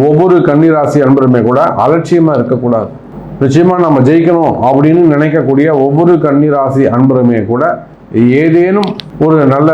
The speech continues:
ஜோதிடரை அணுகி, "நிச்சயமா சாமி எனக்கு பார்த்துருக்கேன், நீங்க சொன்னது எல்லாமே எனக்கு கரெக்டா இருந்தது, நான் வெளியில பார்க்கறதுக்கு தான் சாமி நான் இவ்வளோ பளிச்சுன்னு இதெல்லாம் கம்பீரமா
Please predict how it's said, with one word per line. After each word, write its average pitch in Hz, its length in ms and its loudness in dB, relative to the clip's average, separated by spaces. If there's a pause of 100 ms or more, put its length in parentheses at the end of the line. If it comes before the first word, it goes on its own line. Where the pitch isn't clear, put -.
ஜோதிடரை 139 600 0
அணுகி, 120 300 0 (760)
"நிச்சயமா 139 340 0
சாமி 139 280 -2
எனக்கு 117 280 0
பார்த்துருக்கேன், 131 420 0
நீங்க 117 120 2
சொன்னது 151 340 -2
எல்லாமே 180 340 2
எனக்கு 143 200 -2
கரெக்டா 127 260 -2
இருந்தது, 107 340 -4 (760)
நான் 127 140 -2
வெளியில 185 240 0 (140)
பார்க்கறதுக்கு 165 520 0
தான் 175 180 -2
சாமி 156 260 -4
நான் 139 180 -6
இவ்வளோ 135 180 0 (180)
பளிச்சுன்னு 156 480 -2
இதெல்லாம் 131 300 -2
கம்பீரமா 147 520 -2